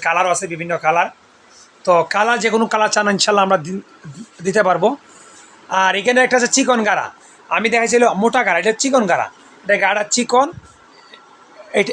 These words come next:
এটা সেম কালার, এটা এক সেট আছে। তো এখানে আরেকটা আছে চিকন গাড়ার মাল, আপনারা দেখতে পারছেন, এটা একটু মানে বড় সড়ো দেখতে পারছেন। চিকন গাড়ার কিন্তু একটু প্রাইস একটু কম,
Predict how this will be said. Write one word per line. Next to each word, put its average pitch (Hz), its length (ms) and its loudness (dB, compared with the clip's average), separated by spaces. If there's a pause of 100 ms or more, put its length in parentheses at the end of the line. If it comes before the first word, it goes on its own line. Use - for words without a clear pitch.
এটা 220 140 4 (160)
সেম 208 160 2
কালার, 208 160 2
এটা 190 100 2 (140)
এক 190 120 -4
সেট 208 200 2
আছে। 240 160 0 (560)
তো 214 60 2 (100)
এখানে 233 240 0
আরেকটা 208 320 0
আছে - 180 0 (180)
চিকন 208 300 2
গাড়ার 202 300 2
মাল, 185 120 4 (440)
আপনারা 170 240 0
দেখতে 180 260 2
পারছেন, 196 280 0 (520)
এটা 175 180 2
একটু 180 140 0 (420)
মানে 165 220 0
বড় 175 140 4 (100)
সড়ো 165 200 4 (580)
দেখতে 165 240 -2
পারছেন। 143 260 0 (2500)
চিকন 262 320 2
গাড়ার 302 220 4
কিন্তু 320 180 0
একটু 214 200 0
প্রাইস 220 260 2
একটু 208 200 0
কম, 180 160 4